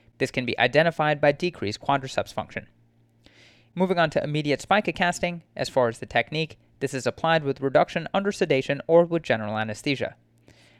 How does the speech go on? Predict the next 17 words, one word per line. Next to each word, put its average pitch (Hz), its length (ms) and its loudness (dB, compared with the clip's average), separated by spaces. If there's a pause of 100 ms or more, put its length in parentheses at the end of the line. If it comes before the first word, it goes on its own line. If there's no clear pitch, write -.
You 147 100 -6
can 156 160 2
apply 139 280 2
a 127 60 2
single 220 360 -2
leg 151 180 4
spica 151 480 2
or 143 140 6
a 135 60 6
one 151 200 2
and 139 140 -4
one 131 160 0
half 220 240 0
spica 107 400 -2
to - 120 -8
control 139 400 2
rotation. 131 560 -2